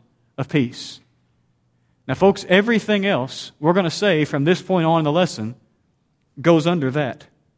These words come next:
That's the umbrella. In, in many ways, now please don't fall asleep, but in many ways, you've heard the sermon.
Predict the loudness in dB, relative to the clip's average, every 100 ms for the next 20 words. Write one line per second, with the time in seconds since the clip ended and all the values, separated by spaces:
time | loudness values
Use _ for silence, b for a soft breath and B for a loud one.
0 | _ _ _ _ _ 0 2 2 2 2
1 | 2 2 -2 -16 _ _ _ _ _ _
2 | 4 6 6 6 6 6 6 4 0 2
3 | 2 4 0 0 0 0 0 -2 2 4
4 | 2 4 4 6 6 6 B B 4 6
5 | 4 4 0 2 2 0